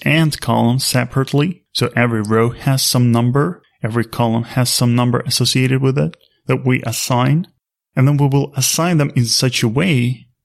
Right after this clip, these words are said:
that the number written inside the table, that's the index that we want to assign to the k-mer, that that number is the sum of the row number and the column number, modulo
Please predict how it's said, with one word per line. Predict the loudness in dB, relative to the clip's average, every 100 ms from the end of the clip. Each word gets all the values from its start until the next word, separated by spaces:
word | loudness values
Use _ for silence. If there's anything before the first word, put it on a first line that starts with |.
| _ 0
that | 0
the | 2
number | 2 2 2 2
written | 0 0 2 0 0 _ -2
inside | 0 2 0 0 0 2 0
the |
table, | -2 0 0 2 0 -2 -8 _ _ _ _ -4
that's | -4 -4
the | -2 0 0
index | 2 0 0 -2
that | -2
we | -2
want | 0 0 0
to | -2
assign | -4 0 0 2 0 0
to | -2 0 0
the | 0 0 -2 -6
k-mer, | 0 2 2 0 -2 _ -4
that | -2 0
that | -2 0
number | 2 2 2 0 -2 -4 -6 _ _ _ -2
is | 0 0
the | -2 0
sum | 0 0 0 0 0 -2 -6 -20 _ _
of | -6 -2
the | 0
row | 2 2
number | 2 0 0 0 -2 -6 _ _
and | 0 2
the | 0
column | 0 0 0 -2
number, | -4 -8 -12 -18 _ _ _ _ -4
modulo | 2 2 4 2 4 4 4 2 -2